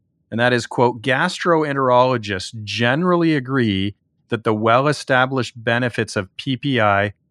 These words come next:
far outweigh their theoretical risks," end of quote. And I would come back with the Choose Wisely Canada recommendation again,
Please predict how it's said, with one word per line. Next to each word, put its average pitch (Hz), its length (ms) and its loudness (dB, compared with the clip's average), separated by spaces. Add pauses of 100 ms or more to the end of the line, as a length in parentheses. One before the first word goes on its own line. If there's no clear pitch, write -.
(120)
far 113 540 2
outweigh 107 540 0
their 101 240 -2
theoretical 104 1000 0
risks," 101 580 -6
end 110 220 0
of 101 140 -2
quote. 80 300 -6 (640)
And 113 280 -6
I 123 180 4
would 131 240 0
come 117 240 0
back 113 340 0
with 110 220 -4
the 101 360 -2
Choose 120 380 0
Wisely 107 600 0
Canada 127 600 2
recommendation 95 760 -4
again, 104 520 -2